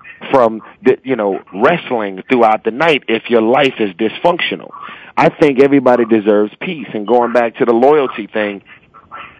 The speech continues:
I think the loyalty thing is abused and used. Like, listen, I'ma keep it real 'cause I'm a brutal, like I said at the top of this interview,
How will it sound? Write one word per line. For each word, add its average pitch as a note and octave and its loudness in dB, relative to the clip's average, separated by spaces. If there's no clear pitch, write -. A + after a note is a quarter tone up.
I G#2+ -2
think B2 -4
the G#2+ 4
loyalty C3 4
thing A2+ -4
is G#2+ -2
abused G#2+ -2
and A#2+ -4
used. D#3 -6
Like, A2+ 0
listen, E3 -4
I'ma G3+ 0
keep D3+ -4
it B2 0
real B2 4
'cause A2+ -10
I'm B2 -2
a A2 4
brutal, B2+ -2
like A2 -2
I B2 0
said B2 2
at G#2+ -4
the F#2 -20
top A#2+ 0
of A2 0
this G2 -2
interview, G2 -6